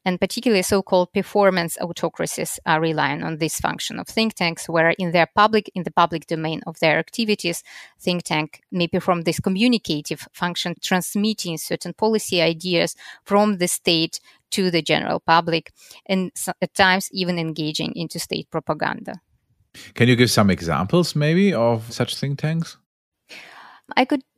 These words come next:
Speaker 1: make an example of a particular country, of course,
Speaker 2: Mm-hmm.
Speaker 1: from my own research, because one of the country cases in my research project is Russia.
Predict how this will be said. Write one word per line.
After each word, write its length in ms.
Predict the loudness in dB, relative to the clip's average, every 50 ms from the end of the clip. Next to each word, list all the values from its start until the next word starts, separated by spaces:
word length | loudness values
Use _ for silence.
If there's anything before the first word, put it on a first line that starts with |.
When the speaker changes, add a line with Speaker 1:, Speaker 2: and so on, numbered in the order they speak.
| _
Speaker 1:
make 300 | -4 0 4 4 4 6
an 80 | 4 4
example 420 | 4 4 4 4 4 4 0 0
of 80 | 0 0
a 60 | -2
particular 440 | -2 -2 -4 -4 -4 -2 0 0 0
country, 460 | 2 2 2 4 4 2 0 -2 -2
of 140 | -2 -4 -2
course, 180 | 0 2 2 4
Speaker 2:
Mm-hmm. 80 | 4
Speaker 1:
from 120 | 2 2 2
my 180 | 2 2 4
own 220 | 4 4 4 2 0
research, 400 | -2 -4 -2 -4 -4 -4 -4 -10
because 380 | -8 -4 -4 -6 -4 -4 -6 0
one 240 | 2 2 2 2 0
of 200 | -2 -4 -4 -4
the 80 | -6
country 320 | -2 -2 -2 -2 -2 -4 -4
cases 460 | -2 -2 -4 -4 -2 -4 -4 -4 -4
in 160 | -6 -4 -2
my 120 | 0 2 2
research 360 | 2 2 0 0 0 0 0
project 340 | -4 -4 -4 -4 -6 -6 -6
is 120 | -6 -2
Russia. 400 | 0 0 0 0 2 0 0 0